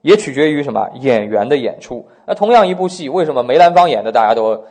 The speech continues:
那个时候就这么 popular，对吧？这么爱看，说明跟演员对这个剧本的理解和表达也有很强烈的关系啊。他非常讲究演员的叫四功五法，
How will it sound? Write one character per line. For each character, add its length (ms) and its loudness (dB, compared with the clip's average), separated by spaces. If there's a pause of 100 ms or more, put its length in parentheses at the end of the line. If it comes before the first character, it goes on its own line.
(140)
那 140 -2
个 60 0
时 100 -6
候 100 0
就 140 -4
这 160 0
么 80 -10
popular， 480 2
对 80 0
吧？ 80 4
这 140 -2
么 80 0
爱 120 2
看， 240 -4 (340)
说 180 2
明 120 2
跟 160 2
演 160 2
员 240 2 (720)
对 140 0
这 80 -4
个 80 -2
剧 160 -6
本 120 0
的 100 0
理 160 -6
解 160 -4
和 80 -4
表 200 -4
达 240 0 (480)
也 140 0
有 140 4
很 160 -6
强 200 -4
烈 140 0
的 80 -2
关 180 2
系 200 -10 (400)
啊。 240 4
他 140 4
非 280 2
常 420 -2
讲 400 0
究 140 2 (540)
演 360 0
员 300 2
的 140 6
叫 200 2
四 300 -8
功 260 2
五 120 0
法， 240 -4